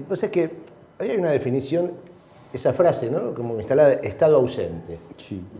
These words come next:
Speaker 1: A mí me gusta hace años de señalar que eso es irreal, salvo en un estado de anarquía que no, uno no, no conoce. El Estado está siempre presente.
Speaker 2: Mm.
Speaker 1: O está presente a favor de, de los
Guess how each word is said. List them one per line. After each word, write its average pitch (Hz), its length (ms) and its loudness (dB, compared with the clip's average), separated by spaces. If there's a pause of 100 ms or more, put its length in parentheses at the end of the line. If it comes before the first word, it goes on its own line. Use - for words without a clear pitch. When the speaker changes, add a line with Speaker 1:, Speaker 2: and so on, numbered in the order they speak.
(160)
Speaker 1:
A - 80 -10
mí 143 40 -8
me 208 80 2
gusta 190 160 4
hace 131 220 2
años 139 280 4
de 104 240 -6
señalar 113 480 -4
que 107 220 -4 (1120)
eso - 160 -10
es - 100 -10
irreal, 110 400 4
salvo 120 220 0
en 113 60 0
un 107 80 -2
estado 101 220 -2
de 101 40 0
anarquía 104 680 0
que 101 60 -10
no, 95 300 -10
uno 95 240 -10
no, 90 320 -12 (400)
no 104 160 -8
conoce. 127 460 -4 (500)
El 131 80 0
Estado 139 600 4 (460)
está - 220 -2
siempre 262 340 4
presente. - 460 -8
Speaker 2:
Mm. - 1080 -16
Speaker 1:
O 113 300 8
está 180 260 6
presente 165 480 6
a 104 60 0
favor 160 340 6
de, 120 840 4
de 107 160 -6
los 117 120 -2